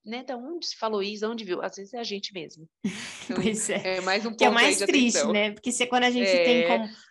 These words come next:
Speaker 2: culpar o desenho, a
Speaker 1: Sempre.
Speaker 2: internet, o youtuber, é mais fácil. Quando,
Speaker 1: Exato.
Speaker 2: quando a gente se dá conta, "Meu Deus, ele tá me copiando igualzinho", aí é
Speaker 1: Aí
Speaker 2: mais
Speaker 1: você se
Speaker 2: desafiador.
Speaker 1: vê, né? Não, e aí quando vem numa situação, tipo, de, se, te deixa meio de,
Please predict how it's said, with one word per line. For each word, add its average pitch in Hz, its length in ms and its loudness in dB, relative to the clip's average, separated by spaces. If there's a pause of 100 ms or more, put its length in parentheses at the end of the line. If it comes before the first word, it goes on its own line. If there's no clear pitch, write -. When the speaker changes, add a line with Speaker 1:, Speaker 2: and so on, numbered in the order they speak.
(100)
Speaker 2:
culpar 240 340 0
o 226 60 -4
desenho, 208 840 -2
a 202 40 0
Speaker 1:
Sempre. 202 40 0
Speaker 2:
internet, 220 1000 -2
o 214 60 -4
youtuber, 220 540 -4
é 240 60 -4
mais 302 280 -8
fácil. 220 460 -4
Quando, 254 280 -2
Speaker 1:
Exato. 339 520 -10
Speaker 2:
quando 240 140 0
a 262 80 2
gente 269 180 -4
se 277 80 -2
dá 247 140 0
conta, 233 260 -8
"Meu 226 160 -10
Deus, 254 460 -4
ele 247 120 -8
tá 247 120 -6
me 247 100 -10
copiando 254 640 -2
igualzinho", 269 920 -2 (520)
aí 190 180 -2
é 190 40 0
Speaker 1:
Aí 196 60 -4
Speaker 2:
mais 208 220 -4
Speaker 1:
você 233 60 -8
se 214 80 -6
Speaker 2:
desafiador. 254 420 -2
Speaker 1:
vê, 190 300 6
né? 170 280 -4 (360)
Não, 240 200 0
e 226 80 4
aí 214 120 4
quando 233 240 0
vem 208 120 2
numa 214 180 -2
situação, 196 480 -4
tipo, 185 220 -12
de, 185 160 -10
se, 170 260 -14
te - 140 -10
deixa 180 280 0
meio 190 120 -4
de, 190 380 -4